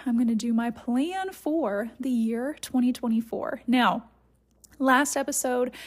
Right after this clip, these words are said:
I did kind of talk about overarching goals for the year twenty twenty-four. So today, I'm gonna be getting specifically into garden things. I did talk a little bit about that last week, so do tune into that episode.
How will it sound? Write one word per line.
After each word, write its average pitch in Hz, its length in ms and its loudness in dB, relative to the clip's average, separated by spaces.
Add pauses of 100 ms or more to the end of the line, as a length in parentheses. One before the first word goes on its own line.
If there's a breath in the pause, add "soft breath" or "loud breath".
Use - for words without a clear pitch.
(320 loud breath)
I 247 100 4
did 277 240 4
kind 320 240 6
of 254 60 4
talk 247 360 0
about 247 280 0
overarching 254 800 2
goals 262 420 6
for 285 140 2
the 247 100 2
year 233 300 6
twenty 254 300 6
twenty-four. 247 720 4 (100)
So 247 220 4
today, 240 720 2
I'm 240 140 6
gonna 247 160 6
be 233 120 0
getting 226 260 4
specifically 233 760 0
into 226 320 2
garden 226 600 2
things. - 460 -2 (460 loud breath)
I 254 60 6
did 285 180 4
talk 269 260 2
a 285 40 2
little 381 320 8
bit 254 160 6
about 233 300 0
that 233 260 0
last 240 320 0
week, 277 320 2
so 240 180 2
do 247 400 4
tune 240 300 4
into 226 300 0
that 233 260 -2
episode. 277 640 0